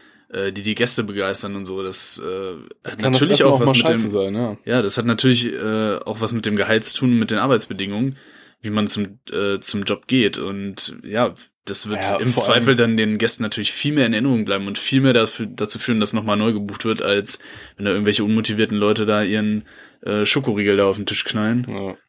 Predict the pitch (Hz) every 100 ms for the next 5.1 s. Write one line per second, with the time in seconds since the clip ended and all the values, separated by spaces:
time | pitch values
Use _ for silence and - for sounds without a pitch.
0 | - 101 98 110 104 107 113 120 110 120
1 | 101 98 87 101 110 110 107 104 104 -
2 | 110 - 92 101 104 - - - - 101
3 | 98 98 107 - 98 - 127 - 104 104
4 | 107 127 - - _ _ - 98 95 95